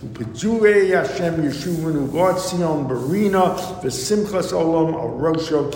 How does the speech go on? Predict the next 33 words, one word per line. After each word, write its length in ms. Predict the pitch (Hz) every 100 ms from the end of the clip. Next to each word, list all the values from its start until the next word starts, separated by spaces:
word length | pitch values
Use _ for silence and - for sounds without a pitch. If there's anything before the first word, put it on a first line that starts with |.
| -
sasan 680 | - - 233 233 220 202 180
v'simcha 600 | 160 - 185 165 170 156
yasigun 720 | 143 117 - 180 160 160 151 - -
naso 540 | 165 190 226 226 202 202
yogon 560 | 175 170 170 165 165
v'anocha." 840 | 147 156 139 135 123 127 120 110 - - -
And 200 | 170 175
what 220 | 208 - 196
you 100 | 185
have 220 | 160 139
done 320 | 131 196 208 196
and 140 | 180
what 200 | 180 180
you 60 | 175
m-, 500 | 156 160 151 175 170
must 380 | 175 - - -
do 160 | 220 175 147 - -
is 240 | 165 160 -
see 200 | 202 202
that 200 | 170 -
the 60 |
nation 560 | 156 170 156 170 151 165
reaches 260 | - 151
a 60 | 151
level 480 | 143 165 156 147 131
of 60 |
sasan 760 | - - 190 180 190 170 151 -
and 120 | 104
simcha, 680 | - - 196 180 196 160 160 - - -
and 220 | 202 185
that 220 | 175 170 -
their 260 | 165 165
grief 760 | - 160 233 185 - - -